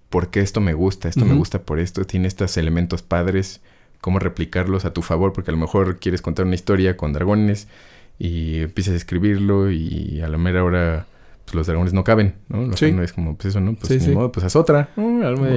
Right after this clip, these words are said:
Speaker 1: lo mejor ahí sí
Speaker 2: <laughs>
Speaker 1: funcionan los
Speaker 2: Sí, sí.
Speaker 1: dragones. O algo, o sea, pero... Pero dejar que eso permee,
Speaker 2: Mm.
Speaker 1: no nada más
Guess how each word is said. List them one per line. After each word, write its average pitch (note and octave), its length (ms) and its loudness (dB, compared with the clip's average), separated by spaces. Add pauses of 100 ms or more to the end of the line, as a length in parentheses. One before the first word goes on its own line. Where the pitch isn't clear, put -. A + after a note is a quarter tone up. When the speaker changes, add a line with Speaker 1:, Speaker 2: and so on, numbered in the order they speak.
Speaker 1:
lo G2+ 60 2
mejor A2 200 2
ahí G2+ 120 4
sí C3+ 120 6
Speaker 2:
<laughs> A#2+ 300 4
Speaker 1:
funcionan A#2 140 2
los G2 80 2
Speaker 2:
Sí, - 20 2
sí. G#2 40 2
Speaker 1:
dragones. A#2+ 380 0 (640)
O F#2+ 260 2
algo, G#2+ 360 4
o E2+ 140 -2
sea, F2+ 160 0
pero... E2 460 0 (1500)
Pero E2+ 200 -2
dejar G2 420 0
que G2 140 0
eso F#2+ 400 0
permee, E2+ 560 0 (420)
Speaker 2:
Mm. B2+ 120 2 (280)
Speaker 1:
no F2 160 0
nada E2+ 140 2
más E2 540 -4